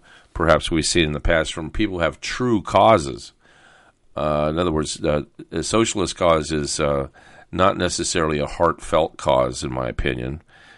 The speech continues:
and certainly not here in this country. I think that they're kinda dissipating in their v-, their verve, if you know what I mean. Anyway, uh, Jeff, you've got, uh, th-, a bunch of issues, though, that you need to solve in the city up there and to try and stop this, uh, socialist bent, right?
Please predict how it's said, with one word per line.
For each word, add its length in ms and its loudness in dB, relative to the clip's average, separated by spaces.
and 200 -6
certainly 340 -2
not 220 -4
here 120 -4
in 80 -6
this 140 -10
country. 380 -8
I 140 4
think 280 -2
that 180 -2
they're 160 -2
kinda 320 0
dissipating 680 -4
in 140 -6
their 360 -6
v-, 260 -12
their 260 -2
verve, 520 0
if 200 -8
you 40 -2
know 120 -4
what 80 -4
I 40 -8
mean. 240 -8
Anyway, 380 4
uh, 140 2
Jeff, 340 2
you've 120 -2
got, 360 2
uh, 160 6
th-, 140 -6
a 40 2
bunch 300 4
of 60 6
issues, 360 2
though, 200 2
that 280 0
you 160 -2
need 200 0
to 60 -6
solve 360 4
in 80 -4
the 100 -6
city 340 -2
up 140 -6
there 320 0
and 300 0
to 100 -4
try 240 4
and 100 2
stop 320 -2
this, 260 -4
uh, 200 4
socialist 680 -2
bent, 400 2
right? 300 0